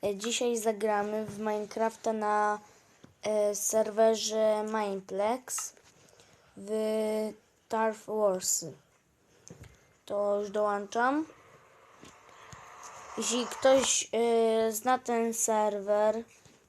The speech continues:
to, o nie, nie wybrałem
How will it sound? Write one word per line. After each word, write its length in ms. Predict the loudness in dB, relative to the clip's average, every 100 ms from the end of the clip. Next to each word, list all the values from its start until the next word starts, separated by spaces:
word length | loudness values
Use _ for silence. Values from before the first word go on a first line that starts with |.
| _ -20 -20 _ _ _ _ -20 -20 _ _ _ _ -6 -2 0 0 0 -2 -4
to, 500 | 0 4 6 6 4 2 -10 -20 _ -18 -18 _ _ _ _ -20 -20 -20 -18 -10
o 100 | -6
nie, 280 | -4 -2 -2
nie 120 | -2
wybrałem 520 | -4 2 2 2 -2